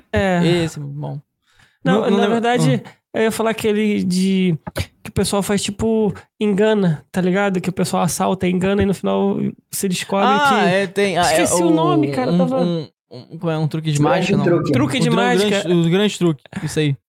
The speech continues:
Speaker 2: o grande
Speaker 1: É,
Speaker 2: truque.
Speaker 1: um grande truque. Eu
Speaker 2: Esse
Speaker 1: gosto
Speaker 2: filme é
Speaker 1: dessas
Speaker 2: bom.
Speaker 1: coisas que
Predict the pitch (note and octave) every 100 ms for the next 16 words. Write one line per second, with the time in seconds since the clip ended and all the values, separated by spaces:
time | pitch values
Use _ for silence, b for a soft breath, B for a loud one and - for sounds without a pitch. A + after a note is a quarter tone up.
0 | - C#3 D3+ G3 F3+ C#3+ C3 _ - G3
1 | F#3+ G3+ G3 F3+ F3 _ _ _ _ _
2 | - C#3+ A#3 A3+ D#3 E3+ G3+ C3+ B2+ G3+
3 | F#3 - A3